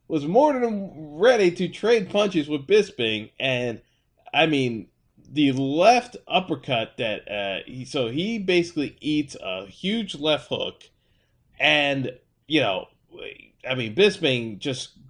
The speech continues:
crumples under the left hook. Uh, legs go out from under him, his head slams on the mat, and Gastelum just pounds him out, uh, before the referee comes in for the save. But, I mean, it was about as brutal a knockout you're gonna see,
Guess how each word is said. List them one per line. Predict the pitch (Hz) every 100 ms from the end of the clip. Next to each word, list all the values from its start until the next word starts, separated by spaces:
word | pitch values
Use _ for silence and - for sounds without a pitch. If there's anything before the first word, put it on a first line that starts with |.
| _
crumples | - 170 170 156 123 131
under | 143 120 113
the | 110
left | 110 123 123 123
hook. | 143 110 95 - _ _ _ _
Uh, | 104 104 101
legs | 101 170 170 -
go | 165 151
out | 147
from | 143
under | 135 131 131
him, | 127
his | 113 156 175
head | 165 151 - -
slams | - 139 151 139
on | 143 135
the |
mat, | 123 123 123 - _ _ -
and | 120 120 110 107 -
Gastelum | 143 147 147 131
just | 120 -
pounds | - 147 147 123
him | 120
out, | 127 120 117 -
uh, | 101 104
before | 101 135
the | 113
referee | 127 127 131 117 110 - _ _ _
comes | 147 135 135
in | 131
for | 127
the | 104
save. | - 127 107 92
But, | 98 -
I | 117
mean, | 117 110 139
it | 175
was | 170 151 135
about | 101 127 123 120 -
as | 104 95
brutal | 92 _ 123 147 175 175 160 135
a |
knockout | 131 131 131 117 110
you're | 110 127
gonna | 117
see, | 101 - 135 107 98 90